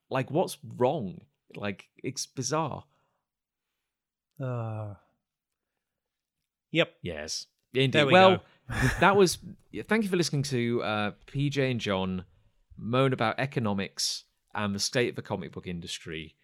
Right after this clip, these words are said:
Speaker 2: And the
Speaker 1: Our
Speaker 2: Snyder Cut.
Speaker 1: <laughs> And the Snyder Cut. Our daily, our daily podcast from now until eternity. Um, P J, should we, like all,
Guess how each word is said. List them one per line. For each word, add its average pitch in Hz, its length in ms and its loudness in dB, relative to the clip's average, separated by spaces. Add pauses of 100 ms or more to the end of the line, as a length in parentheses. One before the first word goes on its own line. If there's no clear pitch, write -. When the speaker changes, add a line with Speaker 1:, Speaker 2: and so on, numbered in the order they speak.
(140)
Speaker 2:
And 127 180 -2
the 90 40 2
Speaker 1:
Our 98 60 2
Speaker 2:
Snyder 113 360 4
Cut. - 240 -6 (520)
Speaker 1:
<laughs> - 160 4
And 151 160 2
the 143 60 4
Snyder 135 360 2
Cut. 107 220 0
Our 123 200 6
daily, 147 520 2 (140)
our 120 140 2
daily 143 480 0
podcast 107 800 -2 (180)
from 107 180 -4
now 113 220 0
until 113 260 -2
eternity. 87 640 -6 (480)
Um, 170 380 6 (960)
P 294 140 6
J, 214 220 8
should 226 200 -4
we, 240 320 0
like 170 220 4
all, 175 420 4